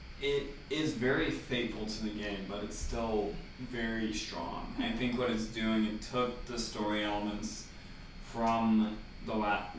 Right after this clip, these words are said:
Speaker 1: The Last of Us game and just strengthened them. And that's the thing I really like about the show. And,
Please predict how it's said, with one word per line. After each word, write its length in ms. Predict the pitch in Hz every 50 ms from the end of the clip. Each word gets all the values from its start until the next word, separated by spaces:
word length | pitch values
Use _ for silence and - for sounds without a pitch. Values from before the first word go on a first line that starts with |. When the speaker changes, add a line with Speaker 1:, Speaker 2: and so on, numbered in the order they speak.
| - -
Speaker 1:
The 60 | - 110
Last 420 | 110 110 107 107 107 107 104 107
of 60 | 110
Us 180 | 110 107 107 -
game 420 | - 104 104 101 101 98 95 95 - - - - - - - -
and 160 | 113 117 117
just 340 | 113 - 113 110 110 - -
strengthened 380 | - - 95 92 87 - - -
them. 1000 | - - - - - - - - - - - - - - - - - - 104 107
And 420 | 107 107 107 104 101 104 101 101 101 - -
that's 440 | 117 110 113 - - - - - - - -
the 80 | 123 120
thing 220 | 110 - 113 110
I 140 | 101 95 95
really 160 | 98 98 98 92
like 200 | 92 92 82 - 90
about 280 | 92 104 110 - -
the 60 | - 110
show. 300 | - - 101 95 87 85
And, 240 | - - - -